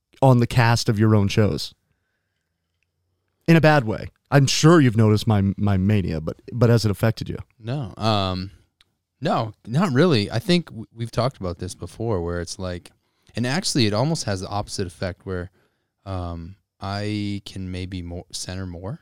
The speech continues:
Speaker 2: 'cause you're just, like, I'm just watching you.
Speaker 1: It's like you're, it's like the, uh,
Speaker 2: It's like a, you're a
Speaker 1: homeopa-,
Speaker 2: battery.
Speaker 1: I, I'm like, you're creating your own homeopathic medicine. Did you ever hear the, like, the way, like, the theory behind homeopathy?
Speaker 2: No.
Speaker 1: It was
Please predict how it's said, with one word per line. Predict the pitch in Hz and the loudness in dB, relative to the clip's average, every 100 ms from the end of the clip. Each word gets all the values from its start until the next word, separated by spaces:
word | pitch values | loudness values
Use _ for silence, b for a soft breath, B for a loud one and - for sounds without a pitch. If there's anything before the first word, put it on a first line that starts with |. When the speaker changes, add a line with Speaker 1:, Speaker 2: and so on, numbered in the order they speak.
| _ | _
Speaker 2:
'cause | _ 92 95 | _ -14 -10
you're | 98 101 | -6 -6
just, | 107 104 - 104 | -8 -12 -12 -10
like, | 95 87 - _ _ - | -10 -10 -18 _ _ -16
I'm | 104 104 | -14 -14
just | - | -10
watching | 101 104 - 95 | 0 0 0 -8
you. | 85 92 170 160 - | -6 -6 -6 -8 -8
Speaker 1:
It's | - | 2
like | 139 120 | 2 4
you're, | 131 131 | 2 4
it's | 131 - | 2 2
like | 139 - | 2 2
the, | 127 120 | 2 4
uh, | 113 110 110 - _ | 4 4 2 0 _
Speaker 2:
It's | _ | _
like | 120 107 | -8 -6
a, | |
you're | 110 113 | -6 -6
a | |
Speaker 1:
homeopa-, | - 143 147 151 117 | 2 4 6 6 4
Speaker 2:
battery. | 143 123 | 2 2
Speaker 1:
I, | 123 131 | 2 2
I'm | 135 151 170 | 4 6 6
like, | 160 - 139 | 4 2 4
you're | 135 175 180 175 | 6 8 6 4
creating | - 143 139 139 131 | 2 4 6 6 6
your | 117 120 | 6 6
own | 120 117 - | 6 4 0
homeopathic | - 123 117 107 - 110 110 - | 2 4 6 4 4 2 2 2
medicine. | 101 92 - 76 - _ _ _ _ _ _ | 2 2 -2 -6 -8 _ _ _ _ _ _
Did | 139 131 | 4 4
you | |
ever | 160 | 4
hear | 123 156 | 4 4
the, | 143 | 4
like, | 117 117 127 - | 2 2 2 2
the | |
way, | 110 113 113 120 | 2 4 4 4
like, | 120 - | 2 0
the | 104 | -4
theory | - 110 113 | 0 4 4
behind | 120 110 117 113 | 4 4 4 4
homeopathy? | 117 117 117 117 127 123 98 | 4 4 2 0 -2 -2 -8
Speaker 2:
No. | 95 92 - B B B B | -10 -10 -12 B B B B
Speaker 1:
It | 139 135 | 2 6
was | 135 123 104 | 6 6 2